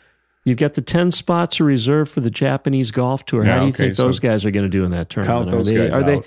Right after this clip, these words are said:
Speaker 2: They're not gonna
Speaker 1: now,
Speaker 2: be
Speaker 1: how
Speaker 2: Tiger
Speaker 1: would you
Speaker 2: Woods.
Speaker 1: rank,
Speaker 2: They're gonna be,
Speaker 1: okay,
Speaker 2: they're gonna
Speaker 1: how
Speaker 2: be
Speaker 1: would you
Speaker 2: crapping
Speaker 1: rank
Speaker 2: in their, in their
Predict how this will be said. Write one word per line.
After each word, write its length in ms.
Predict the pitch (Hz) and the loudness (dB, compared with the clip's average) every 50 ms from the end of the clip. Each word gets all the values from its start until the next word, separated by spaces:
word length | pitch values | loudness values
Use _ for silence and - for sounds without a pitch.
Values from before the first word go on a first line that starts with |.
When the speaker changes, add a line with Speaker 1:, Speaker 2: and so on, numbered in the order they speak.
| - | -6
Speaker 2:
They're 100 | - 104 | -6 -4
not 120 | 104 107 104 | -4 -2 -2
gonna 100 | 98 113 | 0 0
Speaker 1:
now, 120 | 151 165 160 | 2 2 2
Speaker 2:
be 40 | 139 | 4
Speaker 1:
how 100 | 139 185 | 2 2
Speaker 2:
Tiger 80 | 208 240 | 2 2
Speaker 1:
would 140 | 254 190 185 | 2 2 2
you 100 | 226 220 | 2 4
Speaker 2:
Woods. 60 | 190 190 196 | 4 2 2
Speaker 1:
rank, 80 | 196 | 2
Speaker 2:
They're 100 | 196 220 | 0 0
gonna 120 | - - 208 196 | -2 -2 -2 -2
be, 100 | 190 175 | -2 -2
Speaker 1:
okay, 120 | 160 - | 0 2
Speaker 2:
they're 100 | 190 185 | 2 2
gonna 100 | 156 160 | 2 2
Speaker 1:
how 60 | 180 | 2
Speaker 2:
be 40 | 196 | 2
Speaker 1:
would 140 | 214 185 160 | 0 0 0
you 40 | 196 | 0
Speaker 2:
crapping 120 | 208 202 185 | 0 2 2
Speaker 1:
rank 140 | 180 180 180 | 2 2 0
Speaker 2:
in 60 | 185 | 0
their, 300 | 180 90 90 87 95 - - | -2 -4 -6 -8 -10 -8 -6
in 120 | 101 92 | -6 -4
their 260 | 92 92 87 85 104 | -4 -4 -6 -8 -10